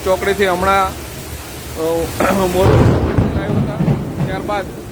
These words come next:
જે, અ, સરા ચોકડીથી લાઈવ દ્રશ્યો બતાવ્યા, મોરબી ચોકડીથી લાઈવ દ્રશ્યો,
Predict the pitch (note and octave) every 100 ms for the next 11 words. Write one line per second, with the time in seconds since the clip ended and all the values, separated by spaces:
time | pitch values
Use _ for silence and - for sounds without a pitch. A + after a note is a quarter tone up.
0 | - - - - - - - - - -
1 | D3+ E3 E3 C3+ - - - - - -
2 | - D#3 C3+ - - - C#3 C#3+ - -
3 | - - - - D#3+ D#3 F3+ F#3+ G3 F#3+
4 | G3 G#3 F#3 F#3+ F#3+ F#3 F#3 G3 F#3 F#3+
5 | F#3+ F#3 E3+ F3+ F#3 F#3 F#3 F#3 F#3 F#3
6 | F#3 F#3 - F#3+ - F3+